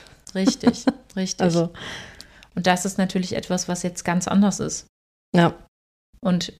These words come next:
Speaker 1: ich natürlich auch nach außen, wie, wie meine Haare sind, das hat alles keinen Einfluss mehr. Und auch wie ich mich bewege, wie ich rede, das ist alles anders geworden. Natürlich rede ich mit jedem, der uns anfragt, professionell.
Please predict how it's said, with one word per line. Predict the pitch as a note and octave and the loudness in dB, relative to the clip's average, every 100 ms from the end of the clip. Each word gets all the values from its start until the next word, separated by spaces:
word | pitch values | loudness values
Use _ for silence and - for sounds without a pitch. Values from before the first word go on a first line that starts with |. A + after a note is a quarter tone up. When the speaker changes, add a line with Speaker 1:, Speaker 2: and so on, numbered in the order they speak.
| _ | _
Speaker 1:
ich | F#3 - | -2 0
natürlich | F#3 F#3+ F3+ - | 2 2 0 -2
auch | E3+ | -4
nach | F3 - | -4 0
außen, | F3+ G#3+ - F3 E3+ | 4 4 4 2 0
wie, | E3 E3+ E3 - | -2 -4 -4 -8
wie | E3+ E3+ E3+ - _ _ - | -8 -8 -8 -12 _ _ -6
meine | F3+ F3 | -4 2
Haare | F3+ G#3 G#3+ | 6 6 6
sind, | F3+ F3 E3 - - | 4 2 -2 -8 -16
das | - | -10
hat | F3+ - | -6 -4
alles | F#3 G3 | -2 -2
keinen | - F#3+ | -2 0
Einfluss | F#3 G3+ - F3+ - | 0 -2 -4 -10 -6
mehr. | D2+ - - - - - | -6 -6 -10 -18 -12 -2
Und | |
auch | F3 E3+ | -2 0
wie | F#3 | -2
ich | - | 0
mich | F#3 - - - | -2 -2 -12 -4
bewege, | F#3 E3+ G3 G#3+ G3+ F3 | 0 4 6 6 4 -2
wie | E3 F3 | -4 -8
ich | E3+ _ _ - | -10 _ _ -10
rede, | F3+ F3+ G3+ A3 G#3 F3+ - - - | -4 2 6 6 6 2 -4 -20 -16
das | F3 E3+ | -12 -10
ist | E3 | -4
alles | E3 F#3 - | -4 -4 -4
anders | F#3 F3 - | -2 -2 -6
geworden. | D#3+ D#3+ - - - _ - | -6 -6 -6 -10 -16 _ -6
Natürlich | G3+ F#3 - | -2 -2 0
rede | F#3+ | -2
ich | F#3+ | 0
mit | F#3 F3+ | -2 0
jedem, | F#3 F#3+ G3 F#3+ - - - | 4 6 6 2 -10 -16 -2
der | F#3 | 0
uns | F#3 - | 2 0
anfragt, | F#3+ F#3+ F3+ F3 | 0 0 -2 -6
professionell. | - F3 F3 E3+ E3+ E3 E3+ G#3+ | -6 -6 -4 -4 -2 0 2 2